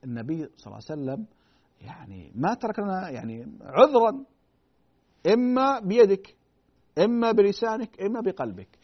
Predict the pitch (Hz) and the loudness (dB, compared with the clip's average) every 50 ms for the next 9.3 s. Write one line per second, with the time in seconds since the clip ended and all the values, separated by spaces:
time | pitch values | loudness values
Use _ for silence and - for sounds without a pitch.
0 | - - - - - - 196 220 - 240 233 - - 311 320 - - 294 233 - | -20 -20 -20 -14 0 6 6 6 6 6 -4 4 8 8 8 8 6 -2 -4 -4
1 | - - _ _ _ _ _ 143 180 262 330 392 - 277 - 254 240 - - 262 | -6 -18 _ _ _ _ _ 4 6 6 6 6 4 2 2 2 2 8 6 6
2 | 269 269 294 269 262 262 254 254 262 262 226 240 240 254 240 - 262 285 294 - | 6 6 2 2 4 4 4 4 4 4 2 2 2 0 0 4 6 6 6 6
3 | - 170 175 185 - - - _ _ _ _ _ _ _ _ _ _ _ _ _ | 4 6 6 6 6 4 -6 _ _ _ _ _ _ _ _ _ _ _ _ _
4 | _ _ _ _ _ _ _ _ _ _ 147 151 170 185 196 - - - _ 160 | _ _ _ _ _ _ _ _ _ _ 0 4 4 4 4 4 -4 -14 _ -12
5 | 156 - - 214 180 147 107 - _ _ _ _ _ _ _ _ _ _ _ _ | -6 2 2 2 2 2 -4 -6 _ _ _ _ _ _ _ _ _ _ _ _
6 | _ _ _ - - 180 175 170 190 233 220 196 - 190 180 202 208 - 190 196 | _ _ _ -2 0 0 0 0 0 0 0 0 0 0 0 0 -2 -2 -2 -2
7 | 185 202 208 208 196 202 254 254 233 170 117 - - _ _ _ _ _ _ _ | 0 2 2 2 2 2 -2 -2 -2 -6 -8 -8 -12 _ _ _ _ _ _ _
8 | _ _ _ _ _ _ _ - 214 233 226 - - 233 262 247 214 - 208 196 | _ _ _ _ _ _ _ 2 4 4 4 2 0 0 0 0 0 0 -4 -2
9 | 214 247 247 226 156 101 | -2 -2 -4 -4 -6 -8